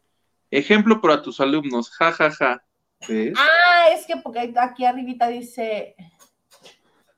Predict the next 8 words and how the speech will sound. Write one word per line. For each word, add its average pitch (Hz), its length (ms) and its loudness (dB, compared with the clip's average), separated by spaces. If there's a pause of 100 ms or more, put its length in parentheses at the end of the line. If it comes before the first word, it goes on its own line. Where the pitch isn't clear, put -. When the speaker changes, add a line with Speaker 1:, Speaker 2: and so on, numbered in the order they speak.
(100)
Speaker 2:
"Hola, 330 300 4
Hilda 285 180 -4
y 269 80 -6
Huguito, 247 280 -10
serías 254 420 -2
muy 294 240 -4
mal". 311 240 0 (160)
Speaker 1:
<laughs> 202 1160 0